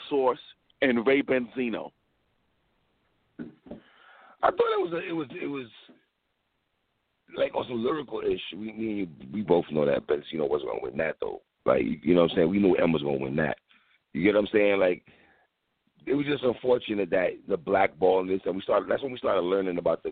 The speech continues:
Speaker 2: grimy shit. We already knew, but that's when we started, like, hearing about the grimy shit between The Source magazine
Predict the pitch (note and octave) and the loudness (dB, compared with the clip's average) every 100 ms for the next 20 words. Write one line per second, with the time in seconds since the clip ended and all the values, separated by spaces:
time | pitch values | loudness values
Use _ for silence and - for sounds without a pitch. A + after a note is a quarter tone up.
0 | - - E2+ F#2 F2+ E2+ - B2 A2+ F#2 | -10 -4 0 0 -2 -8 -6 0 0 2
1 | F2 G#2+ A#2+ _ _ _ - F2+ G2+ - | 4 4 4 _ _ _ -2 4 4 4
2 | G#2 G2+ F#2+ E2+ E2 D#2 D2+ - _ _ | -2 0 4 4 4 0 -2 -4 _ _
3 | - G2 F2 E2 D#2+ D2+ - D#2+ E2 D#2+ | -2 2 2 2 0 -2 -6 -4 -2 -2
4 | D#2+ - C#2+ C2 - D2 C2+ - C#2+ C#2 | -4 -6 -6 -8 -10 -8 -8 -2 0 0
5 | C2 C#2+ C2+ B1 C2 C2 | 0 0 -2 -6 -8 -8